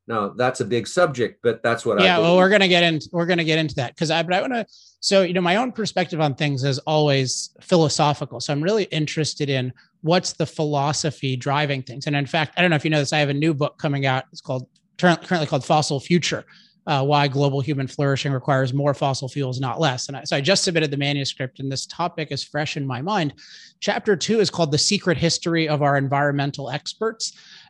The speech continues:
Speaker 2: And, you know, it goes into a lot of depth into how these catastrophizers have just been getting everything wrong for decades and decades and decades, to the point of predicting something is going to get catastrophically worse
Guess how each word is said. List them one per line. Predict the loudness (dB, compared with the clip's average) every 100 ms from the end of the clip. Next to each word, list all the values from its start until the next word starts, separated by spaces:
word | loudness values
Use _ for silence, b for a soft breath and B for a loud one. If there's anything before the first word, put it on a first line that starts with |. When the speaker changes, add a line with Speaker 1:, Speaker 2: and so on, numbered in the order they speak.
| -2
Speaker 2:
And, | 0 2 0
you | 0
know, | 0
it | 0
goes | 2 2
into | 0 -2 -2
a |
lot | 0 -2
of | 0
depth | 2 0 -2 -14 -2
into | 0 0 0 -2
how | 0 0 0
these | 0 -2 -4
catastrophizers | -6 -4 -2 0 -2 -2 0 0 -2 -4
have | -6
just | -4 -4 -2
been | 0
getting | 0 0 0
everything | 0 2 0 -2 -2
wrong | -2 -2 -2 -4
for | -4
decades | -2 -2 -4 -4
and | -6
decades | -6 -10 -12
and | -10
decades, | -8 -8 -10 -16 -16 -8
to | -4
the | -4
point | -4 -2 -2 0
of | -2 -2 B B B _
predicting | -4 0 0 0 -2
something | 2 0 0 0
is | 0
going | 0 0 -2
to | -2
get | -2 -2
catastrophically | -2 -2 -2 0 -2 -2 -4 -2
worse | 0 0 0 -4 -8